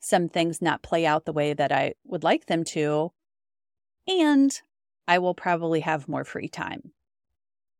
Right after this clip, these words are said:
So this becomes a lot of very distinct decisions of like, "Oh,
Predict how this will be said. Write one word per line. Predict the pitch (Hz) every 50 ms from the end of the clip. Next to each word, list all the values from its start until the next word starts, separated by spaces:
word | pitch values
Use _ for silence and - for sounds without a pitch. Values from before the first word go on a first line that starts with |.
| _ _ _ _ _ _ _ _ _ _ _ _ -
So | - - 190 170
this | 170 160 180 180 - - - - - - - - - - _ _ _ _ _ _ _ _ _ - 202
becomes | 220 233 - - 233 226 254 269 262 - - - - _ -
a | 202
lot | 190 175 160 151 151 156
of | 170 180 190 - -
very | - 170 156 156 160 156 165 160 170 160 143 -
distinct | - 156 - - - - - - - 190 202 214 - - 202 170
decisions | 156 170 156 - - - 135 143 - 208 247 349 370 _ _ - - - -
of | - - - - -
like, | - - - - - _ _ _ _ _ _ _
"Oh, | - 247 - - - - -